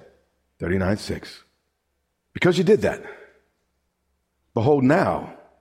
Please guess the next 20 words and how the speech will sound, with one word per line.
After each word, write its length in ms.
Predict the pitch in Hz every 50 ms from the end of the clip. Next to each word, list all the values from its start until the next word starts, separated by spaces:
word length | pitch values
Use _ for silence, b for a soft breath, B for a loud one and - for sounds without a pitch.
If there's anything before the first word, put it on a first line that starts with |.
| _ _ _ _ _ _ _ _ _ _ _ _ _ _
the 80 | - 127
days 300 | 117 135 139 147 143 202
are 60 | 180
coming 500 | - 139 127 107 98 90 80 90 - - - _ _ _ _ _ _ _ _ _ _ _ b b b b b b
when 160 | 120 127 131
all 300 | 123 139 156 180 190 196
that 160 | 180 170 147
is 100 | 139 -
in 100 | 156 143
your 140 | 139 143 139
house 640 | 113 110 101 85 73 67 76 - - - - - - - - _ _ _ _ _ _ _ B B B B B B B
and 80 | 127 131
what 120 | 143 131
your 80 | - 139
fathers 540 | - - 165 170 160 170 170 180 175 160 156
have 140 | 160 135
accumulated 600 | 143 123 - - 160 160 170 160 156 151 147 139
until 260 | 131 127 127 - 147 135
this 200 | 151 147 - -
day 500 | 123 110 90 82 85 82 80 - -